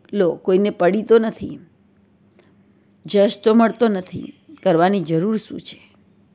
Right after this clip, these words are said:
અને હું એ કામ છોડી દઉં. ભાઈ, કોના માટે કરતા હતા? અલ્લાહ માટે. તો અલ્લાહ તો અજર આપવાનો જ છે, દુનિયામાં પણ આપશે ને આખિરતમાં પણ આપશે.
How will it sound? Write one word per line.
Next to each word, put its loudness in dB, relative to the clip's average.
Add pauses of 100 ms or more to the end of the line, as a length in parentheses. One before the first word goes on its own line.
(280)
અને -2
હું -4
એ -6
કામ -2
છોડી -10
દઉં. -20 (1300)
ભાઈ, -2
કોના 0
માટે -6
કરતા -12
હતા? -20 (640)
અલ્લાહ -4
માટે. -10
તો -4
અલ્લાહ 0
તો -4
અજર -2
આપવાનો -2
જ -6
છે, -10
દુનિયામાં 0
પણ -2
આપશે -4
ને 2
આખિરતમાં -6
પણ -10
આપશે. -20